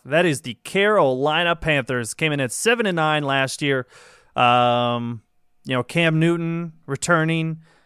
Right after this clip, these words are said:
Uh, we got D J Moore in his second year, Curtis Samuel in his second year, Christian McCaffrey coming back. This is a, this is a good offense, and it hasn't really changed too much from last season.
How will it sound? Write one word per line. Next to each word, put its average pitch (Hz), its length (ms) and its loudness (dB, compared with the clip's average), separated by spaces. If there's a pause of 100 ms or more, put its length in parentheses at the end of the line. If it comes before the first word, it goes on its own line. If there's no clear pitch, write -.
(220)
Uh, 117 220 0
we 123 80 -4
got 127 280 4
D 135 140 -4
J 123 220 -2
Moore 156 300 2
in 160 60 0
his 151 120 -2
second 151 280 -2
year, 147 220 -2
Curtis 120 320 -6
Samuel 156 420 -2
in 151 80 -2
his 143 120 -4
second 147 380 -4
year, 139 340 -4 (240)
Christian 127 320 -4
McCaffrey 156 680 0
coming 151 320 -4
back. 135 380 0
This 170 200 -4
is 208 160 -4
a, 208 240 4
this 185 180 -4
is 247 40 -2
a 226 40 -2
good 185 240 2
offense, 165 640 0 (380)
and 139 600 2
it 160 180 -2
hasn't 190 340 0
really 170 220 -2
changed - 640 -6
too 175 360 -6
much 147 560 -4 (220)
from 131 480 0
last 135 340 0
season. 135 520 -2